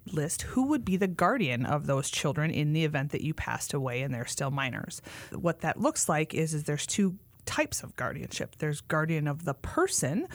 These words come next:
Who are they gonna live with? Who's gonna take them to school and coordinate, you know, the vacations and all of those types of things? But then there's also a guardian of the estate, and that's the person who manages the property. So normally in a will, you appoint someone to be that person. It, they can be the same,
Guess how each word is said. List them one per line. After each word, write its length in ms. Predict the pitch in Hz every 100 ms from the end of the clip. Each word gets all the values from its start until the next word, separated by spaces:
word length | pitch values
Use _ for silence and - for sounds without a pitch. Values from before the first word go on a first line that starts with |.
| - - - -
Who 140 | - 214
are 80 | 196
they 100 | 185
gonna 220 | 175 170
live 180 | 151 147
with? 220 | 151 151
Who's 200 | - 160
gonna 180 | 160 160
take 240 | - 143
them 120 | 151 156
to 60 |
school 760 | - - - 165 151 147 147 151
and 180 | 143
coordinate, 920 | 151 - 160 156 156 156 151 147 147 135 - - -
you 100 | 175
know, 160 | 165
the 120 | 165 170
vacations 800 | 180 175 - 160 - 160 151 151
and 120 | 151
all 200 | 139 135
of 100 | 135
those 260 | 147 196 -
types 280 | 127 -
of 100 | -
things? 260 | - - 190 - - -
But 160 | 262
then 160 | 285 262
there's 160 | 262 220
also 260 | 185 202
a 60 | 180
guardian 460 | 175 156 156 151
of 180 | - 151
the 120 | 160
estate, 600 | 147 - - 180 - - -
and 160 | 165 170
that's 220 | 185 -
the 80 | 208
person 320 | - 170 170
who 140 | 160 165
manages 640 | 151 147 131 147 156 147
the 80 | 175
property. 560 | - 208 156 - - - -
So 120 | -
normally 320 | 226 247 285
in 160 | 285 220
a 60 | 170
will, 340 | 156 131 151
you 160 | 180 -
appoint 420 | - - 277 285
someone 540 | - - 151 139 131 147
to 180 | - 160
be 300 | 180 180 170
that 420 | 143 139 - -
person. 540 | - 170 - - -
It, 240 | - - 180
they 140 | 165
can 180 | - 165
be 100 | 156
the 120 | 143
same, 500 | - 214 220 226 247